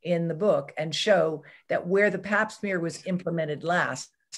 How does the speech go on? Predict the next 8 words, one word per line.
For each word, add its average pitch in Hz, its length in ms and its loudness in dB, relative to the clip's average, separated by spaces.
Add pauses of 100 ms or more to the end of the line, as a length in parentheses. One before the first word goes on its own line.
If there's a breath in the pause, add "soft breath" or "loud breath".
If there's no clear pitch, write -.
(340)
as 170 160 0
it 185 80 -4
was 180 460 2
in 156 160 -6
England, 151 480 -4
by 127 160 -8
the 127 100 -8
way, 143 380 -4